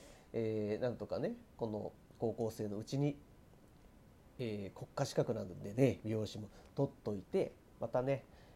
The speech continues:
えー、一緒に働けたりとかね、違う形でも、えー、あったらいいなって思いながら、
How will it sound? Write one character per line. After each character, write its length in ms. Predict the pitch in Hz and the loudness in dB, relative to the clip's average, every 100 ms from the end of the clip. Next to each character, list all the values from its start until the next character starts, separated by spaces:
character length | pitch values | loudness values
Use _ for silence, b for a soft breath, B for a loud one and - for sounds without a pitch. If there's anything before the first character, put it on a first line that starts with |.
| - | -4
え 800 | 110 107 104 101 98 95 82 - | -2 -2 -2 -2 -2 0 0 -2
ー、 520 | - - - - - - | -8 -20 -20 -20 -16 -10
一 100 | - | -6
緒 100 | 104 | -6
に 100 | 98 | -6
働 320 | 110 120 127 | 0 2 2
け 80 | 120 | 2
た 120 | 110 | 0
り 80 | 104 | -2
と 100 | 101 | -4
か 140 | 101 | -2
ね、 220 | 123 135 - - | 2 2 0 -6
違 40 | 123 | 0
う 180 | 117 113 | 2 2
形 360 | 120 120 120 | 0 -2 0
で 100 | 135 | 0
も、 200 | 131 - - B B B | 2 -2 -8 B B B
え 800 | 107 101 98 98 92 - - - - 120 | -2 -2 -2 -4 -4 -4 -4 -6 -10 -8
ー、 40 | |
あ 20 | |
っ 40 | - | -6
た 80 | - | -2
ら 100 | 98 | 0
い 120 | 120 | 2
い 40 | |
な 120 | 131 190 | 6 4
っ 80 | |
て 280 | - 101 - - - - | 4 -2 -2 -6 -20 -10
思 180 | 117 127 | -4 0
い 40 | 139 | 2
な 140 | 131 | 4
が 120 | 127 | 6
ら、 280 | 123 120 - | 8 6 4